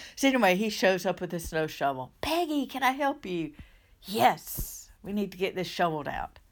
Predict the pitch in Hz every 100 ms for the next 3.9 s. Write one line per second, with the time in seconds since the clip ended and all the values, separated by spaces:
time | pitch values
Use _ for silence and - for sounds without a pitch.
0 | _ - - - - - - 202 220 208
1 | 196 180 - 170 165 151 143 - _ _
2 | _ _ - 185 247 277 247 240 - 254
3 | 285 254 - 147 139 - 110 -